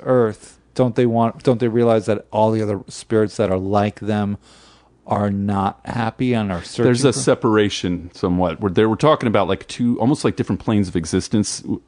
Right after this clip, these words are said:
Speaker 2: And our spirit can be in all of these planes, but it's not like, um, it's not like once you're dead, like, it's a club of the miserable spirits and the happy spirits. They don't hang out together. They're on different frequencies.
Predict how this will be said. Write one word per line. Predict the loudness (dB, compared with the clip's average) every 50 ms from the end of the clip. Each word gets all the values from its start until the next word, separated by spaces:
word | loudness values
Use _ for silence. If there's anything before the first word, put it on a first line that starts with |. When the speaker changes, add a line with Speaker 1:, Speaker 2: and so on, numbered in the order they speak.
| -20 _ _ _ _ _ -20 -20 -20 -20 _ _ -4
Speaker 2:
And | 0 2 2
our | 2 0
spirit | -2 -4 0 2 4 4 6 4 4 2 -2 -8 -20 _ -20 -20 -20 -20 _ _ _ _ _ -8
can | -2 0 0 2
be | 2 2 2 2
in | 2 4
all | 2 2 2 2 2 0
of | 0
these | -2 -4 -4 -6
planes, | -8 -6 -4 -2 -2 -2 -2 -4 -6 -6 -4
but | -2 -2 -2
it's | -4 -6 -4
not | -2 0 0 0 -2 -2
like, | -2 -2 -4 -6 -16 -16 -20 -20 _ _ _ _ _ _ _ _ _ -2
um, | 0 0 2 2 0 -2 -4 -8 -20 _ _ -20 _
it's | -10 -8 -6 -2 -2
not | -2 0
like | 0 -2 -4 -4 -2
once | 0 0 0 0 -2
you're | -2 0
dead, | 2 2 4 2 2 2 0
like, | -2 -2 -4
it's | -8 -8 -8
a | -10
club | -10 -6 -2 0 2 2 2 0
of | -2 -4 -4 -8 -16 -20 _ -20 -20 -14 -6
the | -4 -4 -4 -4 -6 -6
miserable | -4 -2 -2 0 0 0 -2 -2 -4
spirits | -2 0 0 0 0 -2 -4 -4
and | -4 -4
the | -2
happy | -2 -2 -4 -2 -4 -8
spirits. | -8 -6 -4 -4 -4 -4 -6 -2
They | -2 0
don't | 0 0 0 0
hang | 0 0 2
out | 2 2 0 0 -2
together. | -2 -2 0 2 2
They're | 2 2
on | 2 2
different | 2 0 0 0 0 0 0 0 -2 -6
frequencies. | -6 -4 -2 -2 0 0 -2 -2 0 0 0 2 2 0 -2